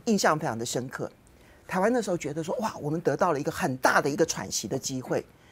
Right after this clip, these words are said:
可是现在民进党要逼我们重新回到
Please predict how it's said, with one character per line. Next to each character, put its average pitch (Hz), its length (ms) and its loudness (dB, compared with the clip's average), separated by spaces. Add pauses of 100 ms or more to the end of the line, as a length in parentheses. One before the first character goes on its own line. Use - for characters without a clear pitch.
(420)
可 - 120 0
是 311 260 4 (200)
现 233 280 2
在 220 160 6
民 175 160 2
进 202 200 0
党 127 160 0
要 175 120 4 (140)
逼 269 220 2
我 208 120 8
们 120 160 2
重 160 220 0
新 196 220 0
回 127 240 0
到 180 200 8